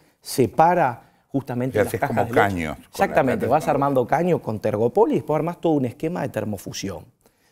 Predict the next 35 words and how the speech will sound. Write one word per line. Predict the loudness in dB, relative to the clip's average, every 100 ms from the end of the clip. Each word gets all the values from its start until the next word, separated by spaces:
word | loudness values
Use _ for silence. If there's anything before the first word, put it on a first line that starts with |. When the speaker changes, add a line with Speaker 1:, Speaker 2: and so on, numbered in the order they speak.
| _ _ -2
Speaker 1:
Pones | 2 2 2
un | -2 0
tanque, | 0 2 0 0 -2 -2 _ _ _ -6
armás | 0 0 0
si | 0
es | -2
necesario | -2 -2 -2 0 0
un |
mangrullo | -2 -2 -2 0 0
de | 0
madera | 2 2 4 2 -2 -8 _ _ -2
y | 0
después | 2 4
vas | 4
bajando | 2 0 0 2
la | 0
cañería | -2 -2 0 2 0 -2
a | -4
donde | 0 0
uno | 0 0
ha |
decidido | -2 -2 -2 -4
que | -4 -10
sea | -8 -6
el |
baño. | -6 -10 -16 -20 _ _ _ _ _ _ -6
¿Es | -4
la | -2 -2
mejor | -2 -2 -4
solución? | -2 -6 -6 -8 -8 -8
No. | -14 -18 _ _ _ _ _ _ 0
Pero | 4 4
es | 2 -4
la | 0 0 0
paliativa | -2 -2 -2 -2 0 0 -2